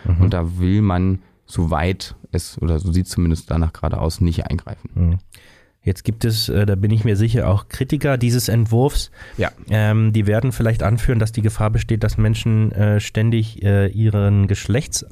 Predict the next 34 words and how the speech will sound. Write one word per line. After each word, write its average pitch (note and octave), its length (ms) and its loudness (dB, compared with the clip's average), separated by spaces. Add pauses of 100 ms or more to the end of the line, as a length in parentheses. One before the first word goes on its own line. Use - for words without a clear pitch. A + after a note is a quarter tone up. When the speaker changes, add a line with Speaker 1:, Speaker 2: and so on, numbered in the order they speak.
(120)
Speaker 1:
ähm, F2 460 2 (220)
Eintrag, F2+ 720 -2
äh, F#2 100 4
im F2+ 160 2
Pass - 320 -2 (380)
hin G#2+ 140 2
und F#2+ 180 0
her G2 240 2
ändern. F2 500 4 (380)
Ähm, F#2 580 2
meinst G#2 300 -2
du, G#2+ 340 2
ähm, G#2 440 4
da G2 120 0
gibt's - 220 -6
einen G#2+ 100 0
Punkt? C#3 300 -2 (680)
Speaker 2:
Also G2+ 160 2
erstmal, G#2 640 0
ähm, F2 380 0 (420)
würde G2+ 180 2
ich G2 80 0
sagen, F#2 440 0 (260)
<laughs> - 60 -16
und F#2 160 -2
wenn, G2 380 0
Speaker 1:
Hm. F#2 240 2 (160)
Speaker 2:
ähm, F#2 420 0
also F2+ 300 -2 (500)
interessiert F#2+ 500 -2
vielleicht - 380 -2
am G2 100 0
Ende G2 240 2
die, F#2 360 2